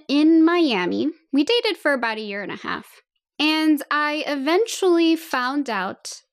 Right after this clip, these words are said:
that he had been with another woman the whole time. If you're on the podcast listening, I know that some of us have been through this situation before, but this was super difficult for me. The reason it was super difficult was because she was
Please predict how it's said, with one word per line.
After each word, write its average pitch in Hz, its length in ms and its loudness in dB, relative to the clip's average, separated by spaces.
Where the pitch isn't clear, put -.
that 214 640 -4
he 349 200 4
had 302 340 -2
been 311 460 2
with 277 240 0
another 285 420 2
woman 262 600 2
the 220 260 -2
whole 254 380 0
time. 247 580 -6
If 254 160 -2
you're 294 200 0
on 392 260 2
the 403 80 -2
podcast 294 680 -4
listening, 254 680 0
I 220 160 -4
know 262 420 2
that 254 180 -4
some 370 320 -4
of 370 100 -2
us 370 200 -4
have 277 240 -6
been 294 180 -2
through 285 200 -8
this 269 180 -4
situation 247 720 0
before, 233 540 -2
but 262 180 -4
this 359 280 -2
was 427 220 -2
super 285 420 0
difficult 240 480 -4
for 202 200 -8
me. - 220 -10
The 277 140 2
reason 381 300 0
it 392 40 0
was 359 160 -2
super 339 240 -2
difficult 285 440 0
was 247 220 0
because 254 360 -2
she 285 360 -2
was 285 600 0